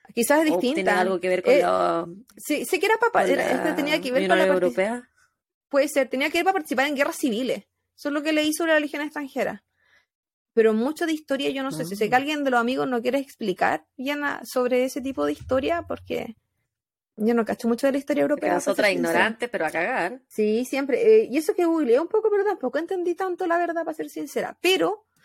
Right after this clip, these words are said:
Speaker 1: yo creo que en el caso de él, él se cambió el nombre.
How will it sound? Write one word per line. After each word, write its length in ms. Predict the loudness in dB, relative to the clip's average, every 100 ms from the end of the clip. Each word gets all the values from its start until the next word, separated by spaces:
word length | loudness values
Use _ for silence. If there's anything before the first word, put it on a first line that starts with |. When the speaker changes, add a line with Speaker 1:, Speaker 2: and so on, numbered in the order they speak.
| -20 _
Speaker 1:
yo 140 | -4 -2
creo 240 | 0 -2
que 60 | -2
en 60 |
el 120 | -4 -2
caso 300 | -4 -2 0
de 120 | 0
él, 100 | -2 _ _ _ _
él 120 | -4 -2
se 160 | 0
cambió 300 | 2 2 2
el 100 | 0
nombre. 480 | 0 0 0 -2 -6